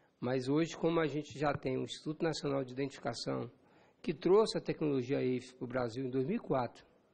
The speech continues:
e, e, e o próprio modelo do T S E de ter adquirido o código-fonte, eu acho sui generis. N-, na, em área de tecnologia, não conheço.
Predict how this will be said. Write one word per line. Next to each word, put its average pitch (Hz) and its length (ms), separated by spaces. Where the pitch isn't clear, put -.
e, 165 100
e, 180 920
e 185 40
o 190 100
próprio 180 960
modelo 156 480
do 127 80
T 131 140
S 127 220
E 131 300
de 117 220
ter 160 160
adquirido 147 460
o 131 40
código-fonte, 175 1080
eu 190 200
acho 240 280
sui 262 260
generis. 131 560
N-, 143 320
na, 143 200
em 156 160
área 180 240
de 160 80
tecnologia, 165 880
não 160 180
conheço. 143 560